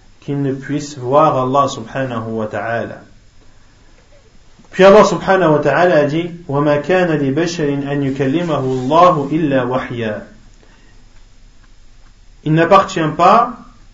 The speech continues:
ou il n'a pas été donné à un mortel qu'Allah subhanahu wa ta'ala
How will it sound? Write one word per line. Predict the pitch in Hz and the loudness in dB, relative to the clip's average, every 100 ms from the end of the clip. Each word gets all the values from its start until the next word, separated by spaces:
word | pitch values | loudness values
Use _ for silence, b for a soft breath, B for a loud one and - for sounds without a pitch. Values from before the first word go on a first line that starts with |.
| - - | -20 -6
ou | 156 180 190 190 | -2 0 0 -2
il | 151 | -4
n'a | 147 | -2
pas | 139 196 | 2 2
été | 196 156 135 | 0 -2 -4
donné | 156 180 156 135 | -4 -4 -4 -4
à | 123 | -4
un | |
mortel | 127 135 - 165 196 196 | -4 -6 -4 0 0 0
qu'Allah | 156 147 156 | -2 -2 -2
subhanahu | 147 - 131 | -4 -6 -6
wa | 120 | -4
ta'ala | 127 160 185 | -4 -4 -4